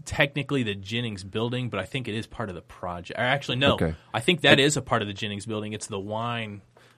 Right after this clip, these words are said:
Speaker 1: the wine bar that's
Speaker 2: Okay.
Speaker 1: not a part of that building, but it is a part of the project.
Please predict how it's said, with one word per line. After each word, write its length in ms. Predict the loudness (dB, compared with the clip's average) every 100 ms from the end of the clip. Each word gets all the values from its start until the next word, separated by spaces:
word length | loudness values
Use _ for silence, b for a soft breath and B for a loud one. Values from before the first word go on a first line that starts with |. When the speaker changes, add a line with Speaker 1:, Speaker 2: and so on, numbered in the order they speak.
| _
Speaker 1:
the 200 | -6 -4
wine 380 | -2 -4 -4 -6
bar 260 | -6 -6
that's 280 | -6 -8 -2
Speaker 2:
Okay. 140 | 0 2
Speaker 1:
not 300 | 4 4 4
a 60 |
part 240 | 2 2 4
of 80 |
that 240 | 2 0 0
building, 340 | -2 -2 -4
but 80 | -6
it 100 | -2
is 160 | -4 -4
a 40 |
part 200 | -8 -8
of 60 | -8
the 60 |
project. 800 | -10 -10 -8 -10 -14 -18 -20 -20